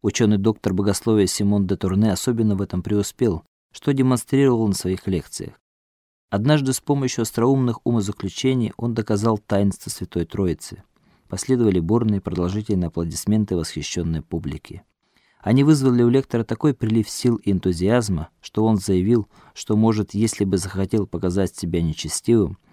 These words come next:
разрушить эту теорию еще более убедительными аргументами. После этих слов, как пишет историк,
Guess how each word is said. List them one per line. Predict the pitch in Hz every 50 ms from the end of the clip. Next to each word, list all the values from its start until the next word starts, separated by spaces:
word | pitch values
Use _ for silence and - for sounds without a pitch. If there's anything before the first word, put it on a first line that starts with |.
| _ -
разрушить | 82 98 104 101 120 123 131 - - - -
эту | 78 73 80
теорию | 78 - 87 90 101 110 101 92
еще | 82 - - 87 80
более | 90 101 110 104 92 82
убедительными | 80 87 80 85 101 101 - 87 85 85 85 78
аргументами. | 73 78 80 85 80 80 80 73 73 73 - - - - 101 - _ _ _ _ _ _
После | - - 131 117 - - 95 87
этих | - 78 78 -
слов, | - 117 120 117
как | - - 104 -
пишет | - 110 101 - 98 -
историк, | 95 - - - 110 104 95 85 - -